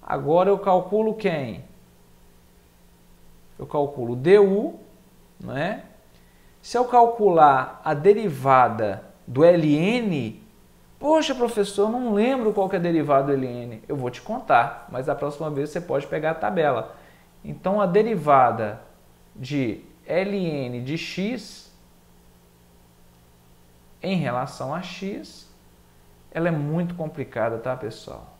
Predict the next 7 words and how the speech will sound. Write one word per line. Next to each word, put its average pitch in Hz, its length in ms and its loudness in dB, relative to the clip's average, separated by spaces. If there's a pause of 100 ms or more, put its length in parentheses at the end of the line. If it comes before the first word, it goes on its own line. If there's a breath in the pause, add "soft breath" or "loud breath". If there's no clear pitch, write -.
(140)
Muito 143 400 -10
complicada. - 840 -16 (800 soft breath)
Vai 135 240 -4
ser 139 560 -6 (520)
um 147 140 -10
sobre 165 280 -10
x. - 500 -18